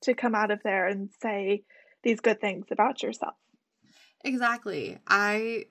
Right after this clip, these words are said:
Speaker 2: totally agree. I feel like a part of it is not wanting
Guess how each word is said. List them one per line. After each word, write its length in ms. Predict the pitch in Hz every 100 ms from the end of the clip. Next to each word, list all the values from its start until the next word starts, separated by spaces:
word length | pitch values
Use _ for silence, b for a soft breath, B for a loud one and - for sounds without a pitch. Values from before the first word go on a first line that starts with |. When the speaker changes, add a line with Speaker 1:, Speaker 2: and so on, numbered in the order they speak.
| - -
Speaker 2:
totally 380 | 240 226 214
agree. 420 | 190 - 165 156 156
I 180 | 175
feel 160 | 196 202
like 140 | 190
a 60 | 202
part 280 | - 185 180
of 100 | 180
it 280 | 180 - -
is 460 | 180 175 170 180
not 380 | 185 175 - 175
wanting 640 | 175 170 170 170 170 180